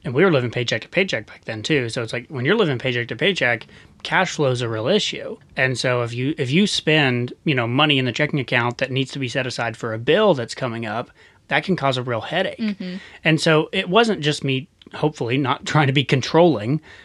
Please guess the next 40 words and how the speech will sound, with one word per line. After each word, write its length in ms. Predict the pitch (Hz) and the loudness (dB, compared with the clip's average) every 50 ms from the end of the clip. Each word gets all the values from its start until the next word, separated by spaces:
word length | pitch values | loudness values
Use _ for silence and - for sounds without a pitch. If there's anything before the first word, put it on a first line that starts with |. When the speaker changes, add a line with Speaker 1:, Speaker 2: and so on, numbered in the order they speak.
| - _ - | -20 _ -2
Speaker 1:
It 80 | - 151 | 2 4
was 140 | 151 147 131 | 4 4 4
just, 280 | 156 165 147 - - | 4 2 2 2 -2
like, 360 | 165 143 135 127 123 120 - _ - | -2 0 0 0 -2 -4 -8 _ 0
I 520 | 165 147 143 156 165 165 160 156 151 147 139 | 2 4 6 6 6 6 6 6 4 2 2
was 180 | 135 143 135 123 | 2 2 2 2
able 200 | 135 131 127 131 | 2 0 0 -2
to 60 | 131 | -4
see 180 | - - 139 131 | -2 -2 -2 -2
the 80 | 127 117 | -2 -2
whole 180 | - 127 113 | -2 -2 -2
picture 540 | - - 202 220 - - - 131 127 127 139 - | 0 0 0 0 0 0 0 0 0 0 -2 -4
and 160 | 147 127 135 | -4 -2 2
knew 120 | 151 156 | 2 2
what 120 | 160 165 143 | 2 2 -2
was 120 | 139 120 | -4 -4
going 260 | 120 147 123 117 113 | -4 -4 -4 -2 -2
on. 400 | 131 170 175 143 120 117 120 120 - - - - - - _ - - - | -2 0 0 0 0 -2 -4 -8 -12 -18 -20 -20 -20 -20 _ -16 -6 -4
And 140 | 139 135 143 | -2 0 0
you 160 | 175 175 151 | 0 0 0
really 480 | 143 147 165 175 165 143 131 123 - _ _ _ - - | 2 4 4 6 4 4 2 -2 -6 _ _ _ 0 4
Speaker 2:
I 60 | 247 - | 4 4
was 100 | 392 - | 4 2
Speaker 1:
just 100 | - - | -2 -2
Speaker 2:
clueless. 360 | - 254 370 440 381 202 - | 2 2 4 4 2 2 0
Speaker 1:
Yeah, 240 | 170 214 285 247 165 | 4 4 6 6 6
well, 220 | 147 165 180 185 - | 8 6 6 6 4
and 240 | 196 196 220 185 190 | -2 -2 0 2 2
you, 160 | 208 208 - | 2 0 2
you 140 | 233 190 160 | 2 2 2
know, 100 | 139 139 | 2 0
to 120 | 135 - 151 | -2 -2 -2
be 100 | 147 139 | -2 0
fair 400 | 143 180 190 180 156 156 - - - | 2 2 2 4 2 0 0 -2 0
Speaker 2:
I 100 | - 269 | 2 4
knew 180 | 302 349 349 311 | 4 4 4 4
what, 200 | 330 294 - - - | 4 4 2 4 4
I 120 | - 285 311 | 2 4 4
knew 220 | 311 320 311 294 | 2 0 -2 0
what 220 | 277 262 214 - | 2 2 0 0